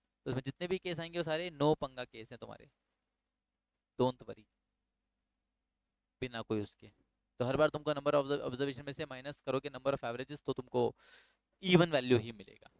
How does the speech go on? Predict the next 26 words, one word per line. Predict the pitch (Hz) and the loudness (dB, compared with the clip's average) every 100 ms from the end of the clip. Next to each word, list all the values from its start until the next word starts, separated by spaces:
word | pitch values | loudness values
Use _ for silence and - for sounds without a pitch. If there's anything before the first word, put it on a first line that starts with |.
| _ _ - | _ _ -20
हम्म, | 170 - _ _ _ _ | -20 -20 _ _ _ _
चलो, | - - - _ _ _ _ _ _ _ _ - | -20 -20 -20 _ _ _ _ _ _ _ _ -12
तो | 120 | -8
sales | 151 156 | -4 -2
दे | 151 | -2
दी, | 156 180 _ _ _ _ _ _ _ 120 120 | -6 -10 _ _ _ _ _ _ _ 0 8
weights | 185 247 - | 8 8 4
तुमको | - 180 185 185 | 6 8 10 10
दिए | 135 131 | 8 -6
हैं, | 123 98 _ _ _ _ _ - | -12 -20 _ _ _ _ _ -8
यहाँ | 131 | -2
पे | 151 | 4
बोल | 170 160 | 8 8
रहा | 170 | 6
है | |
calculate | - 151 151 170 170 | 0 -2 -2 -4 -4
करना | 151 151 | -6 -8
है | |
तुमको, | 156 151 170 220 _ _ _ _ - | -8 -2 0 0 _ _ _ _ -4
अ, | 131 131 131 131 131 _ _ - | 2 4 2 0 -4 _ _ -10
three | - 175 185 | -6 -4 -4
months | 160 151 - | -6 -8 -12
का | - 151 185 - _ _ _ _ _ _ _ _ _ _ _ _ _ _ _ _ _ _ | -10 -10 -10 -18 _ _ _ _ _ _ _ _ _ _ _ _ _ _ _ _ _ _
weighted | 123 117 139 151 _ 180 180 170 _ _ _ _ _ _ | -12 -2 -2 -2 _ -10 -8 -10 _ _ _ _ _ _
moving | 131 135 147 143 156 160 _ _ | -6 2 4 2 -2 -12 _ _
average, | 117 107 - - - | -10 -10 -12 -20 -20